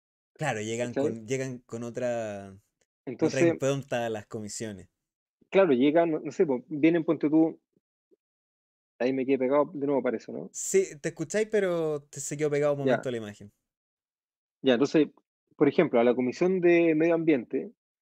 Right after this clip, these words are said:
Speaker 2: llegaron, no sé, quinientas solicitudes de audiencia. Y primero, tú no puedes recibir a las quinientas personas, pero además después tenés que hacer una priorización, tenés que ordenarlas.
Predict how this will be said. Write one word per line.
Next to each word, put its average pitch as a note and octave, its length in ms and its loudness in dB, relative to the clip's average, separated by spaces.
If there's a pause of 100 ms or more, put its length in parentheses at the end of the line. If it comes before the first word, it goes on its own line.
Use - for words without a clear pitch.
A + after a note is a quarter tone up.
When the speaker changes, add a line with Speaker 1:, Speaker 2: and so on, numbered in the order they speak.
(220)
Speaker 2:
llegaron, D3+ 640 4
no - 180 -14
sé, A#2+ 340 -4
quinientas E3+ 580 -2
solicitudes E3 500 0
de D#3+ 60 2
audiencia. A#2+ 480 -4 (1400)
Y C#3 80 -6
primero, F3 560 4 (240)
tú D3 100 2
no C3 140 2
puedes D3 160 4
recibir D#3+ 320 4
a - 20 4
las D3+ 120 0
quinientas D#3 380 -2
personas, F3+ 500 -4 (840)
pero C3 220 2
además C#3 260 4
después F3+ 300 -2
tenés E3 200 -2
que E3 80 -4
hacer E3+ 260 -4
una D3+ 240 0 (680)
priorización, D3 800 2
tenés D3+ 220 0
que - 100 -2
ordenarlas. C#3+ 580 -2